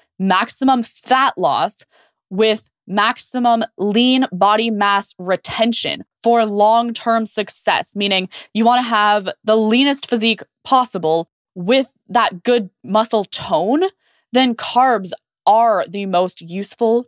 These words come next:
tool there is. Keep them in your diet. All right, on to the third biggest nutrition mistake we see. And I guess this wouldn't be a,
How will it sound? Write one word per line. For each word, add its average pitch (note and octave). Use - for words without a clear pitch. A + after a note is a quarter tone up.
tool F#3
there E3+
is. F#3+
Keep A3
them G#3+
in G3+
your F#3+
diet. D3+
All G3
right, F3
on F#3+
to A#3
the G#3+
third G#3+
biggest F#3
nutrition F#3
mistake E3
we D3+
see. B3
And B3+
I F#3
guess F3+
this A3
wouldn't A3
be F#3
a, F3+